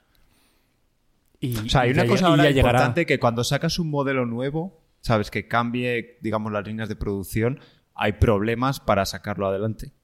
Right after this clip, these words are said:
Speaker 2: ¿sabes? Por la,
Speaker 1: Bueno, esto es
Speaker 2: tema
Speaker 1: lo que
Speaker 2: de
Speaker 1: se
Speaker 2: la
Speaker 1: comentaba el
Speaker 2: crisis
Speaker 1: año pasado, ¿no?
Speaker 2: semiconductores.
Speaker 1: Por, porque no salió
Speaker 2: Es
Speaker 1: la
Speaker 2: mucho
Speaker 1: pantalla
Speaker 2: más
Speaker 1: plana.
Speaker 2: sencillo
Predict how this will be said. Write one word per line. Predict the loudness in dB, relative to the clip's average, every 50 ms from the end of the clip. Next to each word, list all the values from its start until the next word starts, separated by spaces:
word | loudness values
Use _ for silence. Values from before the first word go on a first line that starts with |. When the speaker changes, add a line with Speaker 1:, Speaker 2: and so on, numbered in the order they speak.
| _
Speaker 2:
¿sabes? | -8 -6 -6 -6
Por | -6 -6 -4
la, | -4 -4
Speaker 1:
Bueno, | -4 -4 -4
esto |
es | -4 -2 -2
Speaker 2:
tema |
Speaker 1:
lo | 0
que | 0
Speaker 2:
de | 0
Speaker 1:
se | 0
Speaker 2:
la | 0
Speaker 1:
comentaba | 0 0 0 0 0 0
el | 0
Speaker 2:
crisis | 0 0
Speaker 1:
año | -2 -2
pasado, | -2 0 0 0 2
¿no? | 2 0
Speaker 2:
semiconductores. | -2 -2 -4 -4 -4 -4
Speaker 1:
Por, | -4 -6
porque | -6 -6 -4 -4 -4
no | -4
salió | -4 -4 -4 0 0
Speaker 2:
Es | 2
Speaker 1:
la | 2 2
Speaker 2:
mucho | 2 2 4 2
Speaker 1:
pantalla | 2 2
Speaker 2:
más | 2 0
Speaker 1:
plana. | 0 0 0 0 0
Speaker 2:
sencillo | 0 0 -2 -2 0 0 0 0 0 -2 -4 -10 -16 _